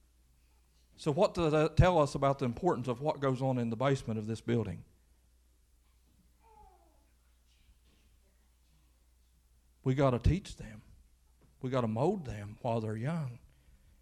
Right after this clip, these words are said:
And our teachers are gifted because God wants them to do that. Proverbs chapter twenty-three, verse seven. Leslie's giving me that look. This is a verse. We're about done. "For as a,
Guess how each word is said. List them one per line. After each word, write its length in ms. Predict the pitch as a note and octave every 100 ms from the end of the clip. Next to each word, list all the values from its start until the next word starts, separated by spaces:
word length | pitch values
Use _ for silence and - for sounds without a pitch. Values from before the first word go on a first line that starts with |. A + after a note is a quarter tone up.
| _
And 120 | A2 A#2
our 80 |
teachers 420 | A2+ D#3 - C3+ B2
are 140 | A#2
gifted 500 | G#2+ E3 - C3 A2+ - _ -
because 280 | A#2+ C3+ A#2+
God 220 | C3 C3
wants 200 | C#3 C3+
them 120 | C3
to 100 | B2+
do 180 | C#3 D#3+
that. 240 | A2+ A2+ - _ - _ _ _ _ _ _ _ _ _ _ _ _ _ _ _ _ _ _ _ _ - - - _ _ _ _ _ -
Proverbs 300 | C#3 D3 C#3+
chapter 240 | D3 C3+ C#3
twenty-three, 340 | D3 C#3 D3
verse 240 | D3 D3+
seven. 300 | - B2 A2+ A#2
Leslie's 340 | B2 A#2 A#2
giving 200 | A#2 B2+
me 60 | B2
that 200 | B2+ B2+
look. 300 | A#2 A2 - - _ _ _ _ _ _ _ _ _ _ _ _ -
This 160 | B2 -
is 120 | A#2+
a 40 |
verse. 480 | B2 B2+ A2+ - - - - - - _
We're 80 | B2+
about 260 | A#2+ B2 B2
done. 220 | A2+ G#2 G2+ - _ _ _ _ _ _ _ _
"For 120 | - C#3+
as 100 |
a, 100 | C#3+